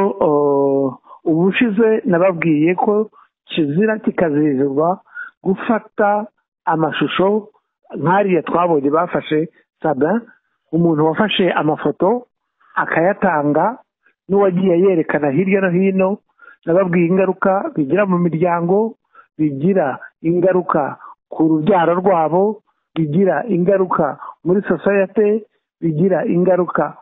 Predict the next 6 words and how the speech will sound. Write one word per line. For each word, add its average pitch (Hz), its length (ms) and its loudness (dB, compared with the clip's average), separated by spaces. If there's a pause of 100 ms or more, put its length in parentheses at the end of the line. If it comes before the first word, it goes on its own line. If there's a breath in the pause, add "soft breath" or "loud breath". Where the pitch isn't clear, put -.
(180)
mu 139 80 -4
baturanyi, 190 840 0 (360)
bigira 165 480 0
ingaruka 180 720 0 (380 loud breath)
mu 156 160 0
ba-, 151 420 0